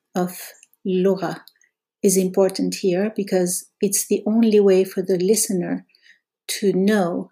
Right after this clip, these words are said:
that there is an actual definite article before this lam,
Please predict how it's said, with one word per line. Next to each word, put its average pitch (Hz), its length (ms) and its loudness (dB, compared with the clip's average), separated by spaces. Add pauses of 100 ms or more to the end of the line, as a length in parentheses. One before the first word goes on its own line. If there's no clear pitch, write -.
(160)
that 190 220 2
there 180 220 4
is 180 180 2
an 180 220 -2
actual 170 680 -6
definite 196 540 -2
article 180 640 -6 (400)
before 202 420 4
this 180 280 -2
lam, 175 580 -4